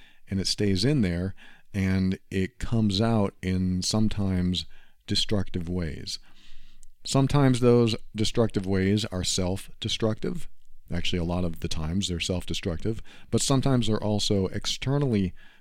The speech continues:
destructive toward others. They're almost always self-destructive if you're not processing and releasing them, because they build up and they continue to eat away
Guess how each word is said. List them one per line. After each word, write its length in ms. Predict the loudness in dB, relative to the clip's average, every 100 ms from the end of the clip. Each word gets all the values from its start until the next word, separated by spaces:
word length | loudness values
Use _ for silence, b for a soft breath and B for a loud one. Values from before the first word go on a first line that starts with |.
| b
destructive 680 | -4 -2 0 0 -2 -4 -6
toward 380 | -4 -2 -2 -4 -4
others. 420 | -4 -4 -6 -8 -10 -20 -20 -20 _ _ _ _
They're 120 | 2 4
almost 260 | 6 4
always 320 | 4 6 6
self-destructive 840 | 4 2 2 -2 0 0 0 -2 -2
if 160 | -6 -2
you're 180 | 0
not 340 | 2 2 0 -4 B B -6
processing 580 | -2 0 2 2 2
and 140 | 0 0
releasing 400 | 2 2 2 0
them, 260 | 0 -2 -4 B B B B -2
because 640 | 2 2 2 2 2 0
they 200 | 0 0
build 340 | 2 2 0 -2
up 200 | -4 -6 -6
and 360 | -4 -2 -2 -4
they 420 | -4 -2 -2 -4 -4
continue 440 | -4 0 2 2
to 140 | 0 -4
eat 120 | -4
away 440 | -2 -2 -2 -4